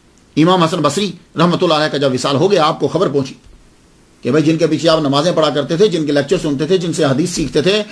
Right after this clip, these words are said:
उनका विसाल हो गया है। आप पर इतना गम का असर हुआ कि आपका, आपका चेहरा मुतगय्यर हो गया,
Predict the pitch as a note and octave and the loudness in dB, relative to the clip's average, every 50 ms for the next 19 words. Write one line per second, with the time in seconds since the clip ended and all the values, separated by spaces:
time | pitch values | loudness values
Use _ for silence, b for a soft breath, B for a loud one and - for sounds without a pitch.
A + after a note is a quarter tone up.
0 | B B B - E3+ F3+ F3+ G3+ G3 F3+ F3+ A3 A3+ A#3+ A#3+ A#3 A#3+ B3+ A3+ F#3+ | B B B -4 -4 -2 0 0 0 0 2 2 2 2 2 2 2 2 0 0
1 | C#3 - - - _ _ _ _ _ _ _ _ _ _ _ _ _ _ _ - | -2 -4 -8 -16 _ _ _ _ _ _ _ _ _ _ _ _ _ _ _ -2
2 | B2+ C#3 C#3+ C#3+ - - - - C#3+ C3+ D#3+ C#3 - G#3 G#3+ A#3+ G#3 C3+ B2+ D#3+ | 0 0 0 0 -2 -4 -2 0 0 0 0 -4 -2 0 2 2 2 2 0 0
3 | E3+ D#3+ E3 C#3 C3+ - C#3+ B2+ B2 D3 E3 D#3+ F#3 C3+ B2+ - C3+ B2 - - | 0 0 0 0 0 0 0 0 0 0 0 0 -2 -2 -2 -2 -2 -4 -4 -6
4 | - B2+ A#2+ A#2+ C3 - - F3+ F3+ F3+ D#3+ A#2+ B2+ A#2+ D3 F#3+ G#3+ D#3+ A2 - | -8 -8 -6 -4 -4 -2 0 0 0 0 0 -2 -2 -2 -2 -2 -2 -4 -6 -10
5 | - | -14